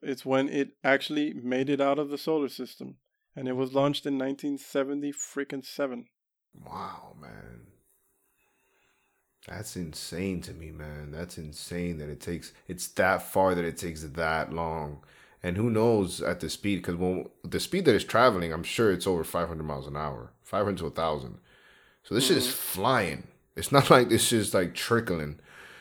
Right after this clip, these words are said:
Speaker 2: you know, because obviously the way things work up there with wind resist, there is none, you know. So this
Speaker 1: Yeah,
Speaker 2: thing is
Speaker 1: yeah.
Speaker 2: flying, man, and it's taking that long to get there. That's
Speaker 1: Mm-hmm.
Speaker 2: scary.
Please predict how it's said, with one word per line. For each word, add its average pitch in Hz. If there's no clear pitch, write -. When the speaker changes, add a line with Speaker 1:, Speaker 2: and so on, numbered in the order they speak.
Speaker 2:
you 92
know, 90
because 90
obviously 95
the 90
way 92
things 92
work 101
up 90
there 95
with 71
wind 101
resist, 98
there 95
is 120
none, 78
you 82
know. 90
So 87
this 135
Speaker 1:
Yeah, 123
Speaker 2:
thing 147
is 98
Speaker 1:
yeah. 127
Speaker 2:
flying, 107
man, 85
and 90
it's 90
taking 92
that 87
long 90
to 80
get 82
there. 110
That's 95
Speaker 1:
Mm-hmm. 131
Speaker 2:
scary. 92